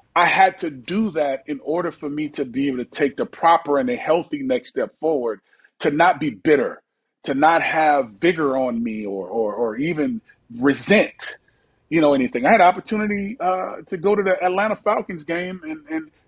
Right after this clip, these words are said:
you know, here in Atlanta with Mister Rooney. Got a, got an invite to sit in the suite with him. And come on, dude, like, bro, if,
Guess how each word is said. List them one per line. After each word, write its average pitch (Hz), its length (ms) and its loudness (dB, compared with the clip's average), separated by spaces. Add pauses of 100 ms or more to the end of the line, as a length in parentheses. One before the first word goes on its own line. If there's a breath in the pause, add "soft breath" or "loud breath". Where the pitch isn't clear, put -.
(120)
you 185 80 0
know, 175 140 6
here 202 200 4
in 190 100 2
Atlanta 185 500 2 (180)
with 185 160 2
Mister 208 240 2
Rooney. 214 300 0
Got 156 340 2
a, 160 100 -10
got 185 180 2
an 170 200 2
invite 190 500 0
to 175 100 -8
sit - 160 -8
in 214 60 -10
the 190 60 -12
suite 294 220 -4
with 214 100 2
him. 202 160 -2
And 180 160 -10
come 359 180 -4
on, - 160 2
dude, 339 280 2
like, 254 220 0 (600 soft breath)
bro, 254 300 4
if, 170 160 -8